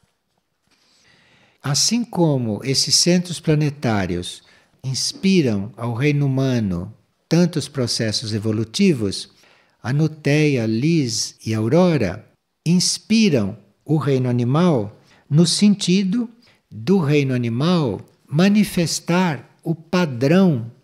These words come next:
que está previsto para ele, que é o padrão da raça animal. E o padrão da raça animal é um padrão que já vai preparando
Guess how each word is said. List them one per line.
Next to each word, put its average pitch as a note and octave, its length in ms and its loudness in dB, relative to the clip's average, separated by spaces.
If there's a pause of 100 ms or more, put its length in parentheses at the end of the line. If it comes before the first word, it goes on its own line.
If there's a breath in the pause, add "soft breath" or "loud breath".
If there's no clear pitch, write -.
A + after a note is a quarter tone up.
(380)
que G#3+ 400 -4 (200)
está D3 500 -2
previsto D#3 760 0
para A#2+ 200 0
ele, A#2 440 2 (340 loud breath)
que D#3 220 0
é C3+ 800 -2 (100)
o C3+ 80 -10
padrão D#3 560 2
da D3+ 140 0
raça E3+ 500 0
animal. C#3 580 0 (680 soft breath)
E C3+ 100 4
o F#3 60 6
padrão D#3+ 480 0
da B2+ 140 -2
raça A#2 400 -4
animal A#2+ 640 -2 (240 loud breath)
é D3+ 120 0
um F3+ 80 4
padrão F3+ 460 2
que G#3 140 0
já E3 120 0
vai F#3 180 2
preparando E3 1000 2